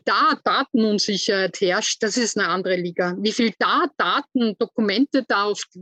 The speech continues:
sehr leere Zetteln da liegen mit irgendwelchen Patientendaten, ja,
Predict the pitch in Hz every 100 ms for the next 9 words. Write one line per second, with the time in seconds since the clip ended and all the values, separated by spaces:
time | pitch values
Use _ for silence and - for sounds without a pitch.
0 | - - 240 269 214 220 262 254 - 240
1 | - 233 208 208 202 233 294 226 208 208
2 | - 262 254 233 226 190 202 - 226 285
3 | 262 208 175 170 170 - 170 160 185 247